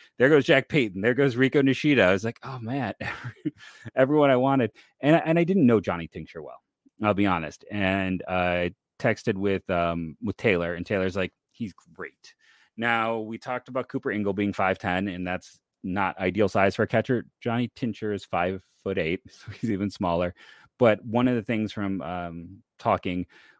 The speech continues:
with the, uh, the assistant scouting director in that meeting, I didn't know, and I didn't see posted anywhere on him, is he's, uh, fluently bilingual.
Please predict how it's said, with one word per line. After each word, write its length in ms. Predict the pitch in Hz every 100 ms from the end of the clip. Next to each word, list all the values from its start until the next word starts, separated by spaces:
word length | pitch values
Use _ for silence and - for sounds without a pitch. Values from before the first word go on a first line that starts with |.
| _
with 280 | 92 90 -
the, 220 | 87 85
uh, 140 | 82 76
the 80 | 90
assistant 280 | 82 - -
scouting 280 | 87 82
director 260 | 78 76 85
in 80 | 80
that 100 | 78
meeting, 320 | 95 98 85 80
I 80 |
didn't 240 | 87 85 85
know, 260 | 85 82
and 80 | 82
I 60 | 85
didn't 140 | 82
see 100 | 90
posted 300 | 87 82 87
anywhere 200 | 82 85
on 100 | 85
him, 160 | 85 87
is 120 | 92
he's, 240 | 120 107
uh, 320 | 87 85 85 -
fluently 320 | 131 123 107
bilingual. 600 | 95 92 87 90 82 73